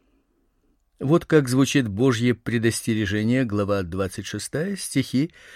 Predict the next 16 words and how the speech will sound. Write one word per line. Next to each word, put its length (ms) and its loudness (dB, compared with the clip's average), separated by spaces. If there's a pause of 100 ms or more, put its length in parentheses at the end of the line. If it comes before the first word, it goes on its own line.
(120)
с 60 -14
четырнадцатого 920 0
по 140 -4
шестнадцатый. 800 -8 (1700)
"Если 600 2
же 240 8
не 180 8
послушаете 920 2
меня 420 2 (920)
и 160 8
не 160 10
будете 600 4
исполнять 600 4
всех 420 2
заповедей 680 2
сих, 560 -6